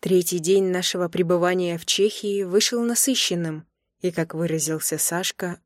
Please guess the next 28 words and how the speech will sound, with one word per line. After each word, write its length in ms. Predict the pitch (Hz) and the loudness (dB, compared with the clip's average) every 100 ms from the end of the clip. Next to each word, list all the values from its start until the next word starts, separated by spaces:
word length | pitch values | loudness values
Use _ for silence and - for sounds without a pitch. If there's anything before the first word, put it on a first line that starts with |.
| - | -4
адским. 640 | 202 180 - - 151 165 _ _ _ _ _ _ - | -2 0 -2 -4 -10 -14 _ _ _ _ _ _ -2
Потому 320 | 254 247 247 | 2 4 4
что 160 | - | 4
ехать 460 | 208 196 254 - 170 | 2 4 2 2 -2
до 120 | 175 | -2
Крумлова 580 | 170 214 240 196 175 165 | 4 4 6 4 2 2
от 100 | 165 | 0
Праги 320 | 185 214 208 | 0 0 0
почти 480 | 202 190 - - 254 | 0 0 0 0 -2
три 300 | - 202 220 | -2 -4 -4
часа. 520 | - 214 - 202 165 _ _ _ _ _ _ | 0 2 2 0 -4 _ _ _ _ _ _
Три 180 | - 175 | -2 0
часа 300 | 165 156 160 | 0 -2 -2
туда, 480 | 156 175 143 160 208 _ _ _ _ _ - | -4 -6 -2 -4 -4 _ _ _ _ _ -6
столько 460 | - 247 254 208 | 2 2 2 -2
же 140 | 175 165 | -2 -2
обратно, 680 | 151 165 180 - 185 175 _ _ _ _ _ | 0 2 0 0 -6 -6 _ _ _ _ _
и 140 | 190 175 | -6 -4
там 360 | - 196 190 | 0 0 0
два 200 | 165 165 | -2 0
с 80 | 170 | 0
половиной. 720 | - 196 202 202 160 151 156 _ _ _ _ _ _ _ _ - | 0 0 0 0 -4 -8 -14 _ _ _ _ _ _ _ _ 0
В 60 | |
результате 580 | 220 214 240 233 294 262 | 2 6 4 4 2 2
в 120 | - | 0
Прагу 260 | 208 220 220 | 2 2 4
мы 160 | 208 | 2
вернулись 580 | 196 190 190 190 190 - | 2 2 2 0 0 -2